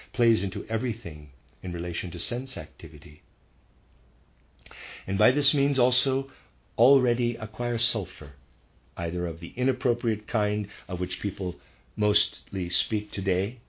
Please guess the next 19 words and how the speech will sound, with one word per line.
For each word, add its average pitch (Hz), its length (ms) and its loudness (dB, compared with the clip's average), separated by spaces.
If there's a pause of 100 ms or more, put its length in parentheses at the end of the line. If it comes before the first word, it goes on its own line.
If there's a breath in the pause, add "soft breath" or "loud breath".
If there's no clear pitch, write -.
(500 soft breath)
or 107 140 0
of 110 80 -4
the 113 80 -4
proper 123 340 -8
kind. 76 440 -12 (1160 loud breath)
But 113 100 0
we 135 100 6
also 156 320 4
acquire 113 460 6
what 117 140 4
is 135 100 -2
needed 113 360 2
to 117 120 2
ensure 120 380 0
we 113 200 0
are 117 160 2
a 127 60 0
living 120 320 0
being, 82 340 -4